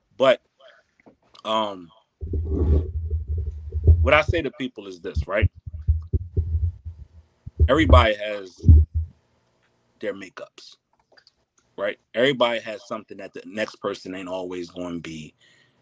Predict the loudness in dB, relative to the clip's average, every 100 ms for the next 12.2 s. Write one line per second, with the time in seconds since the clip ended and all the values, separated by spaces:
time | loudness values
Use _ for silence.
0 | -2 -2 0 0 0 -2 -10 -12 -12 _
1 | -20 _ _ _ _ _ _ _ _ _
2 | _ _ _ 2 2 0 -2 -2 -2 -4
3 | 0 0 0 -6 -14 -18 _ _ _ _
4 | _ _ _ _ -2 -2 -6 -14 -14 -12
5 | -14 _ _ -12 -12 -12 -18 _ 4 4
6 | 0 _ _ _ -20 _ _ _ _ _
7 | _ _ _ _ 2 6 6 4 -2 -4
8 | -4 -4 -6 -6 -12 -12 -14 -20 _ _
9 | -20 -12 -10 -10 -12 -12 -10 -12 -14 -14
10 | -12 -8 -8 -8 -10 -4 -4 -2 -4 -4
11 | -8 -10 -10 -12 -16 -14 -14 -6 -2 -2
12 | -2 -8